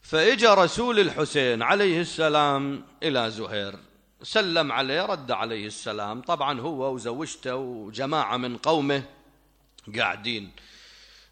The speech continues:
قال له: "الحسين يدعوك لتأتي إليه." هنا زهير أبى، رفض أن يلتقي بالحسين سلام الله عليه.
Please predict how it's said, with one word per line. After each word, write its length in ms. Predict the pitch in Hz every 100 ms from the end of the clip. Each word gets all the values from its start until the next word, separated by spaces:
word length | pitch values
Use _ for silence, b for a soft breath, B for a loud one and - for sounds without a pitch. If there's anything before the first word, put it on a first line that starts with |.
| B _ 135
قال 200 | 180 202
له: 60 | 190
"الحسين 680 | 160 151 160 180 185 180 165
يدعوك 680 | 160 147 135 170 190 - 190 185 185
لتأتي 720 | 156 143 - 165 113 - 170 160
إليه." 480 | 101 98 95 87 - - _ _ _ _ _ -
هنا 440 | 139 117 175 214
زهير 720 | 170 170 156 180 185 190 - - - - -
أبى، 280 | 139 120 101 - - _ _ _ _ _ _ _ _ _ 123
رفض 460 | 165 175 151 123
أن 280 | 123 120 113
يلتقي 640 | 139 160 117 123 - 110
بالحسين 680 | 110 185 160 165 - 190 190
سلام 400 | - 101 95 -
الله 280 | - 156 -
عليه. 340 | 95 - -